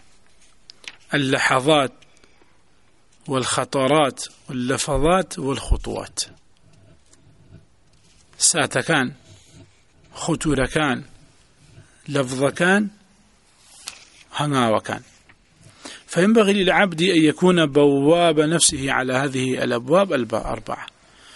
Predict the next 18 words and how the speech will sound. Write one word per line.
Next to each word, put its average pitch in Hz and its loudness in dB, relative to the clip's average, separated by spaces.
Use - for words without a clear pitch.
ئەبێ 139 2
عەبد 156 0
خۆی 185 0
بکاتە 151 0
دەرگاوانی 147 2
خۆی 127 0
لەسەر 160 0
ئەم 220 4
دەرگایانە. 117 0
یعنی، 151 0
لەسەر 147 2
دەرگای 147 0
خوتورەکان، 151 2
وت 135 -6
بکوتم، 135 -2
ئەبێ 135 0
زۆر 156 2
ئاگاد 113 -4